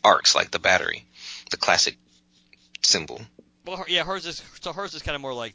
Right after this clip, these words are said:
Speaker 2: you know, like Jon, the Jon Stewart animated one, I think.
Speaker 1: Yeah.
Speaker 2: Uh, yeah, well, actually, yeah, I'm looking. Well, I think it changes on. Ch-,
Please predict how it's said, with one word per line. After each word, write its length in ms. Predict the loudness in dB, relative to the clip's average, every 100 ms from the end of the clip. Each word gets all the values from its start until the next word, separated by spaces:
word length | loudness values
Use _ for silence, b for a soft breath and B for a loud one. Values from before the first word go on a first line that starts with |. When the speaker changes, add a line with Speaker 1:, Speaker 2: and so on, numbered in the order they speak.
| _
Speaker 2:
you 100 | -16
know, 60 | -14
like 120 | -12
Jon, 240 | -10 -10 -10 -16
the 60 | -14
Jon 260 | -12 -10
Stewart 280 | -14 -12 -8
animated 460 | -8 -8 -14 -16 -20
one, 140 | -20 _ _ _ _ _
I 40 | -6
think. 120 | 0
Speaker 1:
Yeah. 200 | 0 0 -6 _ b b b _
Speaker 2:
Uh, 440 | -14 -10 -8 -10 -12 _ _ _ _ _ _ _ _ _ _ _ _ _ _ _
yeah, 220 | -8 -8 -6
well, 80 | -2
actually, 280 | 0 0 -2 -2 -2
yeah, 80 | -4
I'm 80 |
looking. 220 | -4 -6 -4
Well, 220 | -4 -4 -8
I 80 | -10
think 240 | 0 0
it 60 | 2
changes 440 | 0 0 -2 -6
on. 120 | -10 -8
Ch-, 160 | -10